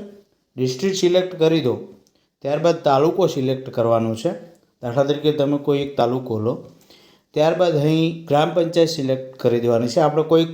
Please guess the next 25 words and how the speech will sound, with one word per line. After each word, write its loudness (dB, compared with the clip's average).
લઈ 2
લઈએ, -2
દાખલા 0
તરીકે -2
તીર્થધામ, -6
એના 0
ગમે 0
તે 2
લઈ 0
શકો. -2
ત્યારબાદ 0
તમારે 2
સરપંચ 0
કે 0
અહીં 4
સિલેક્ટ 0
કરી 0
દેવાનું -2
છે. -6
દાખલા 0
તરીકે -2
સરપંચ 0
ઉપર -4
ક્લિક -8
કરીએ 2